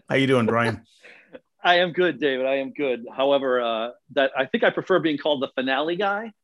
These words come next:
Speaker 1: Okay.
Speaker 2: Certainly not the gar-, certainly not the garbage man picking up at the end, right? That's not quite as charming.
Speaker 1: <laughs> What? You don't, you don't like to be the guy that does the thing with me at the end?
Speaker 2: Well,
Speaker 1: Um,
Speaker 2: I mean,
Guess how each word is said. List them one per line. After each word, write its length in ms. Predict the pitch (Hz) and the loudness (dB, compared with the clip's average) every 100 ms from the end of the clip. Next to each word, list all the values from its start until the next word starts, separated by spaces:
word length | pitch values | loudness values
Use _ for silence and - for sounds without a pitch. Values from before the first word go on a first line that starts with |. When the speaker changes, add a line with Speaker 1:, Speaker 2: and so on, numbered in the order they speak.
| _ - | _ 0
Speaker 1:
Okay. 220 | 185 - | 2 4
Speaker 2:
Certainly 320 | 98 - 165 170 | 0 -2 -4 0
not 180 | 160 | 0
the 80 | 160 | 0
gar-, 280 | - 180 196 | 4 4 4
certainly 280 | - 226 208 | 2 2 4
not 120 | 196 | 0
the 60 | 156 | 0
garbage 480 | 175 175 160 123 | 2 2 2 -4
man 180 | 131 131 117 | -6 -8 -8
picking 200 | - 139 | -4 -2
up 140 | 131 | 0
at 100 | 123 | -2
the 140 | 123 120 | -2 -2
end, 200 | 104 101 | -2 -2
right? 180 | 107 113 | -4 -4
That's 200 | 113 113 | -8 -8
not 140 | 104 | -6
quite 220 | - 101 | -2 0
as 140 | 98 - - | -2 -4 -6
charming. 380 | - 107 156 - - | -2 0 0 0 -4
Speaker 1:
<laughs> 60 | - - - - 453 440 - | -6 -2 -2 0 -2 -2 0
What? 360 | 453 - - | 2 2 0
You 180 | - 160 | 0 4
don't, 280 | 185 180 - | 6 4 2
you 80 | 160 | 2
don't 140 | 165 | 4
like 140 | 165 165 | 2 2
to 60 | |
be 120 | 165 | -2
the 100 | 156 | -2
guy 260 | 123 139 151 | 2 2 2
that 300 | 143 131 117 | 0 -2 -4
does 220 | 120 135 | -2 -2
the 80 | 131 | -4
thing 280 | 131 143 139 | -4 -4 -4
with 140 | 131 | -6
me 140 | 143 139 | -4 -4
at 80 | 127 | -4
the 120 | 131 | -4
end? 160 | 185 - _ _ _ _ - | -6 -10 _ _ _ _ -4
Speaker 2:
Well, 280 | 127 143 135 | 2 6 8
Speaker 1:
Um, 200 | 143 139 | 8 6
Speaker 2:
I 60 | 135 | 4
mean, 340 | 135 123 | 4 2